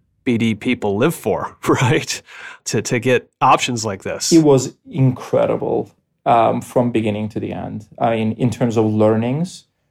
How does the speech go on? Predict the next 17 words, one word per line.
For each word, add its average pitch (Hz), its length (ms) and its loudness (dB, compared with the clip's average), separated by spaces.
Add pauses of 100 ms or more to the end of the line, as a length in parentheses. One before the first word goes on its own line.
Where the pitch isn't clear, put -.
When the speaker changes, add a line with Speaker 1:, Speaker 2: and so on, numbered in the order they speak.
(160)
Speaker 2:
I 117 80 2
couldn't 117 240 0
have 110 160 2
asked 107 400 -2
for 113 240 0
a 107 100 2
better, 104 560 2 (220)
um, 104 220 -2
situation 107 600 -4
to 104 80 -14
be 107 140 -2
put 104 180 -4
in 107 200 0
to - 140 -4
learn. 120 600 -2 (560)
And, 107 560 4
um, 110 640 -2